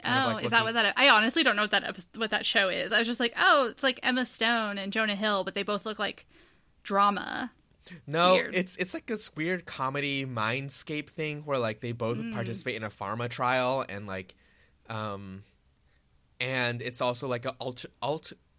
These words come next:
Speaker 1: history America. Like, instead of, like, the Statue of Liberty, it's, like,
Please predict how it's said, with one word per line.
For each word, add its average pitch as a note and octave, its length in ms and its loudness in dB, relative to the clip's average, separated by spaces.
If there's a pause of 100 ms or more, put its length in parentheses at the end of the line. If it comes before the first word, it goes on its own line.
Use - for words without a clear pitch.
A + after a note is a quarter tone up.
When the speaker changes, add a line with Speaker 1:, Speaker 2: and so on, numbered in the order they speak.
(120)
Speaker 1:
history C#3 580 -6
America. F#3 680 -4 (240)
Like, A#2+ 280 0
instead C3 300 -6
of, C3 100 0
like, A#2+ 160 -2
the B2 80 -8
Statue A#2 340 0
of F#2+ 80 -10
Liberty, C#3+ 460 -4
it's, B2 160 -4
like, A2 260 -6